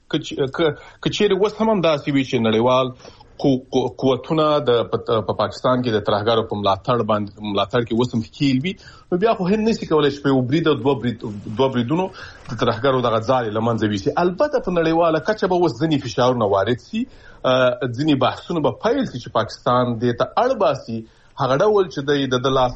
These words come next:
خلاص و په ترهګرۍ کې، یو څه فشار هم ورو وارد سي. لکن دغسې یو، دغسې برید یا، یا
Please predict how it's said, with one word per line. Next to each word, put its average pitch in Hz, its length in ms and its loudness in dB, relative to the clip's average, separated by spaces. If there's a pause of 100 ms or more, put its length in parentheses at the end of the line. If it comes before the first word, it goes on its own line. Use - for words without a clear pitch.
خلاص 180 280 0
و 127 80 -6
په - 100 -16
ترهګرۍ 104 400 0
کې، 113 80 -6
یو 143 140 0
څه - 80 2
فشار 135 320 0
هم 120 160 -2
ورو 104 180 -4
وارد 104 300 0
سي. - 160 -20 (280)
لکن 233 360 0
دغسې 220 340 0
یو، 190 140 0
دغسې 156 520 -2
برید 135 220 0
یا، 120 180 4 (440)
یا 117 140 4